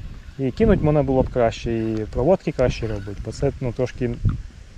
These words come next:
чуттєвість дуже сильно падає. Стою я на таких місцях, вони більш щучі. О, по поводу окуня давайте. Я всього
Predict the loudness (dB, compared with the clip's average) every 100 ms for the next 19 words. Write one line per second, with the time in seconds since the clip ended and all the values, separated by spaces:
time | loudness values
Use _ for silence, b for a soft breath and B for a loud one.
0 | -8 0 2 6 4 2 -4 -6 -6 -6
1 | -6 -4 -4 -2 -6 -8 -12 -20 -20 -18
2 | -18 -16 -18 -18 -20 -20 -20 -20 -14 -12
3 | -12 -16 -20 -20 -20 -18 -18 -18 -18 -18
4 | -20 -20 -20 -18 -12 0 4 6 8 6
5 | 4 0 -2 0 0 4 4 4 0 0
6 | 0 0 -2 0 2 4 4 2 -2 -4
7 | _ _ b b b b b b b _
8 | _ _ _ -20 _ -18 -4 2 4 4
9 | 2 2 4 6 6 6 6 4 4 6
10 | 6 4 0 -4 B B B 6 6 6
11 | 0